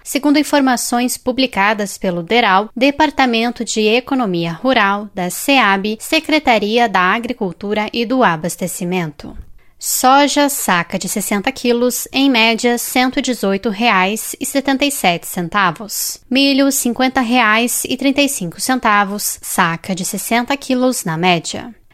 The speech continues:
Trigo, em média, sessenta e nove reais e oitenta e um centavos, saca de sessenta quilos.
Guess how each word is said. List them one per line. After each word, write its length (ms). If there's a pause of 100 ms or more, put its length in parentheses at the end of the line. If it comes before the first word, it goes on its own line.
(120)
Trigo, 460
em 160
média, 500
sessenta 420
e 60
nove 260
reais 640
e 120
oitenta 320
e 80
um 100
centavos, 840
saca 500
de 100
sessenta 640
quilos. 640